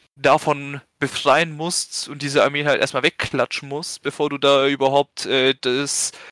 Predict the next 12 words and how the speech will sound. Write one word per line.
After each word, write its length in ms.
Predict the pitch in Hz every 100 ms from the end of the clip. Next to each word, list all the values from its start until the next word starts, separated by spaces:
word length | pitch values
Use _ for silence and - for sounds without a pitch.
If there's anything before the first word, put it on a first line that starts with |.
| -
Recht 460 | 135 127 156 - -
bekommst, 560 | 151 - 151 160 -
dieses, 580 | 143 139 143 - - -
äh, 320 | - 135 131
diesen 280 | 131 139 139
Boni 500 | 143 147 147 143 135
mit, 320 | 139 143 - - _ _ _ _ _ _ _ _ _
mit 200 | 156 151
in 60 | 147
deine 580 | 123 131 127 131 127 -
Ökonomie 460 | 147 - 143 147 127
einzunehmen. 680 | 117 135 135 127 120 123